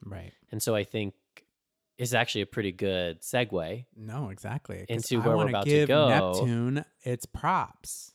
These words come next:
Speaker 2: But before we head in there, I would just say we've been talking this whole year,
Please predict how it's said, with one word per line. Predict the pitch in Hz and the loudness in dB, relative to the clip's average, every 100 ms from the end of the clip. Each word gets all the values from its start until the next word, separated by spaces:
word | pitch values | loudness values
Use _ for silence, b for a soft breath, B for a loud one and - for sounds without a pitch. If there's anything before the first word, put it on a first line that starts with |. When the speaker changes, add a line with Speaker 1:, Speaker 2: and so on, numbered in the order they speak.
| - | 0
Speaker 2:
But | 135 127 101 90 117 | 4 4 4 -2 -4
before | 120 143 127 | -2 2 2
we | 113 | 4
head | 117 | 2
in | 127 160 | 2 2
there, | 104 101 | 2 2
I | |
would | 101 | 2
just | 104 98 - | 0 -6 -2
say | 160 117 95 92 92 _ _ _ _ _ _ _ _ _ _ - | 0 2 0 -2 -6 _ _ _ _ _ _ _ _ _ _ 0
we've | 143 190 | 2 4
been | 143 110 | 2 0
talking | 113 113 101 90 | 0 0 -2 -6
this | 95 | -4
whole | 117 104 | -2 0
year, | 92 98 78 80 | 0 -2 -2 -8